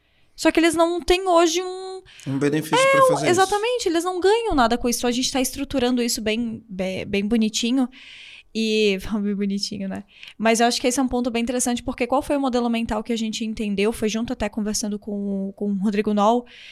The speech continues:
Speaker 1: Foi um modelo mental que a gente entendeu que, se hoje o meu cac, ele é três mil e quatrocentos reais, eu preciso entender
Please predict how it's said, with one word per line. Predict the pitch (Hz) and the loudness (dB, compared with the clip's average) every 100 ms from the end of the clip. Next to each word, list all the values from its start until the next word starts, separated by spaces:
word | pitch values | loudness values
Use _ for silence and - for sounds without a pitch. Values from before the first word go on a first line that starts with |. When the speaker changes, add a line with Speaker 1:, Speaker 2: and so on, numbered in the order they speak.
| - | -10
Speaker 1:
Foi | - 226 | 0 2
um | |
modelo | 226 226 226 | 4 4 2
mental | 226 226 220 | 2 0 0
que | 226 | 0
a | 233 | 0
gente | 233 - | 0 -2
entendeu | 240 240 226 220 226 | -2 -2 0 0 0
que, | - 214 190 - - - | -2 -2 -2 -8 -20 -16
se | - - 285 | -4 0 4
hoje | 240 220 190 - | 6 4 2 -2
o | - | 0
meu | 226 269 | 4 4
cac, | 294 277 190 180 - - - | 2 0 0 -2 -12 -14 -6
ele | 214 214 | -2 -2
é | |
três | 208 226 233 240 | -2 -2 0 2
mil | 247 247 | 2 2
e | |
quatrocentos | 277 269 247 240 214 202 | 0 -2 -2 -2 -2 -2
reais, | 214 208 214 208 | -2 0 0 0
eu | |
preciso | 208 214 220 226 | -4 -6 -4 -4
entender | 233 262 262 220 | -4 -2 0 0